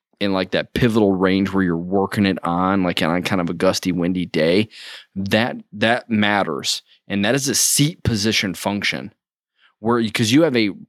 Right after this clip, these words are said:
portion, you have a spot in your shoulder where your elbow is bent and everything is kind of in line.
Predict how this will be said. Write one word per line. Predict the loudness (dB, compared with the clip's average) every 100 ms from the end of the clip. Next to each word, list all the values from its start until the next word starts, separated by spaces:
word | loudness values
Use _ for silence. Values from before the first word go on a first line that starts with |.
| -4
portion, | 0 0 0 0 -2 -6 -18 0
you | 0
have | 0
a |
spot | -2 -2 -2 -2 0 -2 -6 _ 0
in | 2
your | 2
shoulder | 2 2 2 2 0 -2
where | -2
your | -2 -2 -2
elbow | -2 0 2 2
is | 0
bent | -2 0 2 0 0
and | -2
everything | -2 0 0
is | 0
kind | -2 -2
of | -2 -4
in | 0 2 4
line. | 4 2 0 -2